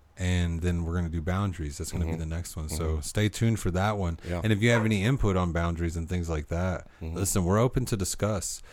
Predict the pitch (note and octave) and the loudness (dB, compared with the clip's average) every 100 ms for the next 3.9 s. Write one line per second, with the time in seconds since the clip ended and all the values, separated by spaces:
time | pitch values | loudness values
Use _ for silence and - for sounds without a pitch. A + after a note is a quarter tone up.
0 | D#2+ E2 E2+ F2+ F#2 A2+ - B2 G2 A2 | -6 -2 0 0 2 2 2 2 2 2
1 | G#2+ F#2+ G2+ F2+ E2+ F2+ F2+ F2 - - | 2 2 2 2 2 2 0 -2 -4 -6
2 | - - F#2+ - - A2+ B2+ B2+ A#2 - | -8 -2 0 0 2 2 4 2 2 -2
3 | F#2 F2+ E2 D#2 F#2 A2+ A#2+ G#2+ F2+ | 0 0 0 0 4 6 6 4 2